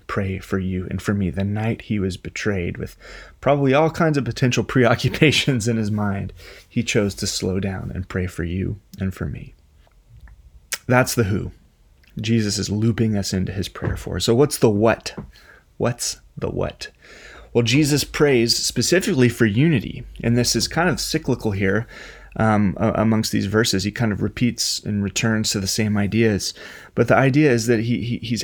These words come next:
asking God for unity, and we see these six, six times you see the word that.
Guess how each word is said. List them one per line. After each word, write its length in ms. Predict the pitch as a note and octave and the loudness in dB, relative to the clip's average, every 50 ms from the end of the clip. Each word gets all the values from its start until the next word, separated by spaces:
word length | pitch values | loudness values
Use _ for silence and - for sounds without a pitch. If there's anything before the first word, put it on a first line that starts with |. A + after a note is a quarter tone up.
| - | -4
asking 600 | - G2+ B2 C3 - - - - C#3 C3+ B2+ A2+ | -4 -4 -2 -2 -2 -4 -2 0 2 2 2 2
God 460 | - G#2+ G#2 G2+ G2+ G2 G2 G2+ G#2 G#2 | 2 0 0 0 0 0 0 -2 -2 -4
for 320 | - - G2+ G2 G2 G2+ | -6 -6 -4 -2 0 -2
unity, 480 | G2+ A2 A2+ C#3 D3 B2+ G#2+ F2 F2 F2+ | -2 0 2 2 4 4 2 0 -2 -2
and 120 | F2 G#2+ | -2 -2
we 40 | A2+ | -2
see 200 | - - C3 B2 | 0 2 2 2
these 260 | A2 A2 G2+ - - - - - - - _ | 2 0 -2 -4 -8 -12 -16 -18 -20 -16 _
six, 560 | - - - - D#3 D3+ D3+ - - - - - - | -6 -4 2 2 2 4 2 0 -2 -2 -4 -6 -8
six 440 | - - - C#3 C3+ - - - - - _ - - | -6 -2 -2 -2 -2 -2 -4 -8 -8 -16 _ -14 -8
times 300 | - - B2 A2+ A#2 G#2+ | 0 2 2 2 2 2
you 80 | A2 G2 | 0 0
see 140 | - A#2+ | 2 2
the 100 | A2 G#2+ | 2 2
word 400 | F#2+ G2+ G2 F#2 F2 F2 F2+ G2+ | 2 2 0 0 0 -4 -6 -2
that. 440 | G2 G2 G2 F2+ - - - - - | 0 0 0 0 -4 -8 -10 -10 -10